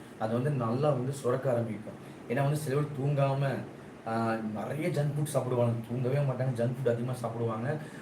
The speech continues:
அவங்களுக்கு வந்து மெட்டாபாலிசம் வந்து ரொம்ப கம்மியாவும் இருக்கும். டெஸ்டோஸ்டெரான் வந்து ரொம்ப வந்து கம்மியாவும் இருக்கும். அதனால வந்து என்னன்னா,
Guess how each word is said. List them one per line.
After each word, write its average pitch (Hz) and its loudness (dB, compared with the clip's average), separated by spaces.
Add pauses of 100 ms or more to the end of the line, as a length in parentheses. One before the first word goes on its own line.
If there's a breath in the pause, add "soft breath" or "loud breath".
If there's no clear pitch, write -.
(120)
அவங்களுக்கு 117 2
வந்து 143 4
மெட்டாபாலிசம் 143 2
வந்து 135 0
ரொம்ப 135 0 (120)
கம்மியாவும் 131 4
இருக்கும். 131 -2 (160)
டெஸ்டோஸ்டெரான் 151 0
வந்து 147 2
ரொம்ப 143 4
வந்து 135 0
கம்மியாவும் 123 2
இருக்கும். 104 -4
அதனால 135 0
வந்து 139 2
என்னன்னா, 135 2